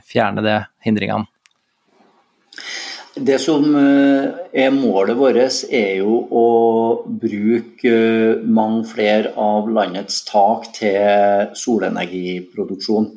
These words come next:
Speaker 2: Eh, hvis du bor i enebolig eller i rekkehus i dag, så er det enklere å bruke taket som, eh, eh, s-, å, å,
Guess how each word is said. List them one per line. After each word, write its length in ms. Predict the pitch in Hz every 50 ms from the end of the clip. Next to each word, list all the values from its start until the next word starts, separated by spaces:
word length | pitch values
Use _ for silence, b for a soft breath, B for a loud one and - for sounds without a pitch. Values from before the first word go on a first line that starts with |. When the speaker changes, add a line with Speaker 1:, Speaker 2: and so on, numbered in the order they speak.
| B B B B B B B B _ _
Speaker 2:
Eh, 480 | 113 113 110 107 110 107 110 113 113 117 117 - -
hvis 240 | 120 120 113 - - -
du 240 | 131 127 127 127
bor 260 | 117 113 120 123 123 127
i 180 | 135 - -
enebolig 760 | 143 131 117 104 95 90 - - 92 92 107 120 135 143 - -
eller 500 | 127 117 107 95 92 92 101 107 113 117
i 580 | 123 120 117 113 113 113 113 113 - - 127 127
rekkehus 500 | 127 123 - - 104 98 95 92 95 - 117
i 60 | 117
dag, 300 | 113 120 131 147 151 151 139 - - _ _
så 640 | - - - 127 123 120 120 120 120 123 127 127 - -
er 180 | 135 113 101
det 180 | 95 101 107 - -
enklere 920 | - 123 120 117 113 110 101 - - _ _ - - 98 98 110 113 123 - -
å 540 | 127 113 113 113 110 113 113 107 107 117 - -
bruke 420 | 117 110 110 107 104 104 - -
taket 580 | - - 107 95 87 90 - - - 110 110 110
som, 460 | - - 117 113 107 107 110 110 107
eh, 640 | 107 107 107 104 107 107 107 107 107 107 107 107 107 107 - B B B B B B B B B B B _ _ -
eh, 440 | 123 120 117 113 113 113 110 110 113 113 -
s-, 260 | - - - - - - -
å, 140 | 131 120
å, 220 | 127 - 151 135